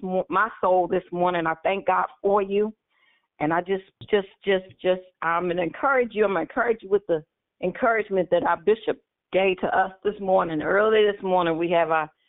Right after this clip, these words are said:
prayer time once a week on Monday mornings with our bishop. And she <laughs> said it was, it, it, it sounded funny coming from her 'cause she's in her seventies. But she said, I'm gonna say like the young people say, stay woke.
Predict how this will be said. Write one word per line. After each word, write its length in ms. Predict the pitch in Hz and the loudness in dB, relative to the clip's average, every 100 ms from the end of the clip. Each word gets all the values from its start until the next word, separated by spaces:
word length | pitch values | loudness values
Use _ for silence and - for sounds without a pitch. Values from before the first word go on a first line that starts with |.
| _ _ | _ _
prayer 240 | 214 202 - | 0 0 0
time 300 | 180 170 170 | 0 0 2
once 200 | 180 175 | -2 -2
a 60 | 170 | -6
week 260 | 170 160 - | -6 -6 -2
on 140 | 156 160 | -2 0
Monday 280 | 175 175 | 0 0
mornings 440 | 165 165 165 160 156 | -2 0 0 -2 -4
with 160 | 160 | -2
our 120 | 170 165 | -2 0
bishop. 420 | 175 175 156 - _ _ _ _ _ 147 | -2 -2 -8 -14 _ _ _ _ _ -6
And 180 | 160 151 | -6 -4
she 140 | - 185 - | -6 -6 -4
<laughs> 80 | |
said 260 | 196 160 147 | 0 0 0
it 60 | - | -4
was, 120 | 147 - _ _ 160 180 - | -6 -6 _ _ -20 -20 -6
it, 160 | 170 165 - | -4 -4 -8
it, 180 | - - _ - - | -8 -10 _ -18 -4
it 120 | 170 170 | -4 0
sounded 320 | 254 262 214 - | -2 0 -2 -2
funny 260 | 247 214 185 | -2 -2 -4
coming 220 | - 180 - | -4 -4 -4
from 140 | 170 | -4
her 160 | 180 160 | -4 -4
'cause 160 | 160 - | -8 -8
she's 160 | 190 165 | -8 -2
in 120 | 180 | -2
her 160 | 180 156 - | -2 -6 -2
seventies. 500 | 214 165 147 143 - _ _ _ _ _ | -2 -2 -8 -10 -14 _ _ _ _ _
But 120 | 151 - | -4 -4
she 140 | 196 - | -8 -2
said, 140 | 185 | 0
I'm 140 | 196 226 | 0 -4
gonna 100 | 233 | 0
say 160 | 269 262 | 0 2
like 200 | 240 226 | 2 0
the 80 | |
young 240 | 202 226 226 | 2 0 2
people 300 | 196 190 165 - | -2 -2 -10 0
say, 280 | 156 156 - _ _ _ _ - - | 0 0 -6 _ _ _ _ -20 -2
stay 180 | 247 247 | 2 2
woke. 420 | 226 226 147 - | 4 4 2 -4